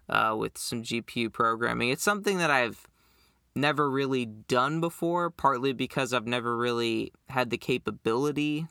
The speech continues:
to do it. Uh, but the other thing that I did, which actually is what I was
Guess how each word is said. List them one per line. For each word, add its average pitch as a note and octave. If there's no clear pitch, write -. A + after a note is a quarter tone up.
to -
do D3+
it. D#3
Uh, B2+
but C#3
the D#3+
other C4+
thing A#2
that C3
I B2
did, B2
which -
actually F3+
is C3
what C#3
I C3+
was A#2